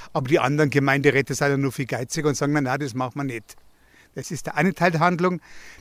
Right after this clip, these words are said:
Der andere ist, ich habe eine Tochter, die ich natürlich möglichst gewinnbringend verheiraten will.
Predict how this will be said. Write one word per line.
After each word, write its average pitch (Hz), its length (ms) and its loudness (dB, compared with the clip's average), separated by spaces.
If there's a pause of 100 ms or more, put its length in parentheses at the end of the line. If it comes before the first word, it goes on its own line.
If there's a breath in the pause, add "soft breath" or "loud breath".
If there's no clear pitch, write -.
Der 156 80 -4
andere 156 280 4
ist, - 180 -4
ich 165 140 0
habe 151 180 2
eine 123 180 -4
Tochter, 175 480 -2 (760 loud breath)
die 170 100 4
ich 151 80 -2
natürlich 160 320 4
möglichst 151 360 2
gewinnbringend 147 680 2
verheiraten 135 600 -2
will. 143 240 -4